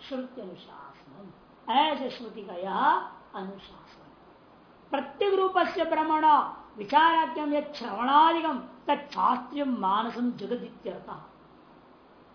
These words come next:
प्रत्येक रूप का भ्रमण माने त्वम पदार्थ से अभिन्न यह तत्पदार्थ, ऐसे तम और तत्पदार्थों को क्रम से कह करके इन दोनों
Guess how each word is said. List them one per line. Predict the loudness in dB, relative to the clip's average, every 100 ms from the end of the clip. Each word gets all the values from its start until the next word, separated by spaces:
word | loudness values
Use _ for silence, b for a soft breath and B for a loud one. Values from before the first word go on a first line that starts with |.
| -20 -20 -20 -20 -4
प्रत्येक | -4 -4 -2 -2 0
रूप | -4 -4
का | -2 -2 -2 -6 -16 -20 -20 -20 -20 -20 -20 -20 -20 -20 -16
भ्रमण | -6 0 2 6 6 4 -4 -18 -8
माने | -4 -4
त्वम | -4 -4 0
पदार्थ | 4 6 6 2 -10 -20 -20 -20 -20 -20 -20 -20 -20 -20 -20 -20 -20 -12
से | 2 4
अभिन्न | 4 2 0 0
यह | 0 0 0
तत्पदार्थ, | -2 -6 -4 2 2 2 -4 -16 -20 -20 -20 -20 -20 -20 -20 -20 -4
ऐसे | -2 -2 -4
तम | -2 0 2
और | 2 2
तत्पदार्थों | -2 -2 -4 0 2 0 -4
को | -4
क्रम | -2 -2 -2
से | -4
कह | -2 0
करके | 0 -6 -4 -4 -4 -10 -20 -20 -20 -20 -20 -20 -8 -4
इन | -2 2
दोनों | 2 4 2